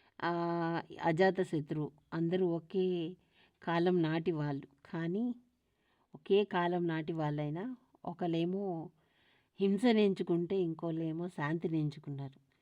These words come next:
అదే చెప్తున్నారు ఆర్టిస్ట్. ఏం చెప్తున్నారంటే ఒక, ఒక మనిషికి టూ సైడ్స్ ఉంటాయి, ఒకటి నెగిటివ్ ఉంటుంది, ఒకటి పాజిటివ్ ఉంటుంది.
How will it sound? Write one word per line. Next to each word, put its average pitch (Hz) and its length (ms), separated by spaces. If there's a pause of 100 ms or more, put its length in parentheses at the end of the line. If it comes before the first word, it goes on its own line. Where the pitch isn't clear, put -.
(560)
అదే 220 220
చెప్తున్నారు 170 460
ఆర్టిస్ట్. 180 480
ఏం 202 180
చెప్తున్నారంటే 180 720 (180)
ఒక, 185 300 (1300)
ఒక 214 140
మనిషికి 226 760 (140)
టూ 208 160
సైడ్స్ 202 420
ఉంటాయి, 160 400 (240)
ఒకటి 180 320
నెగిటివ్ 196 400
ఉంటుంది, 196 280
ఒకటి 170 260
పాజిటివ్ 151 540
ఉంటుంది. 147 520